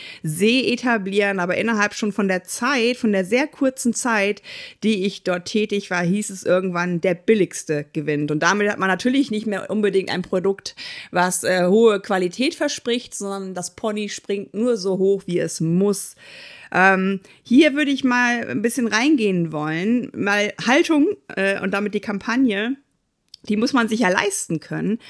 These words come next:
Und oft wird diese zwar versprochen, aber nicht gehalten, weil es ist mittlerweile so ein bisschen wie Greenwashing, ne? Man kann sich das toll auf die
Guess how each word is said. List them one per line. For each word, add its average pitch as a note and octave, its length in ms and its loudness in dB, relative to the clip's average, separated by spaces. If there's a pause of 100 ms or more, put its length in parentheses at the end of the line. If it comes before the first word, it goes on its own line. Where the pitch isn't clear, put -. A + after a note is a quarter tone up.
(260)
Und G3 140 -2
oft - 280 -2
wird A#3+ 200 0
diese A#3 200 0
zwar F#3 240 -6
versprochen, A3+ 720 -2
aber F3+ 120 -4
nicht F#3+ 180 -6
gehalten, G3 540 0
weil E3+ 220 -4 (320)
es G3 120 -4
ist A3 140 0
mittlerweile G3+ 460 0
so F#3+ 60 -2
ein F3 80 0
bisschen F#3+ 260 -4
wie F#3 100 -6
Greenwashing, D#3 920 0
ne? - 80 -4
Man G3+ 300 -4
kann G#3 160 -2
sich G3 100 -4
das F#3+ 160 -6
toll A3 180 -2
auf - 180 -10
die D#3+ 220 -6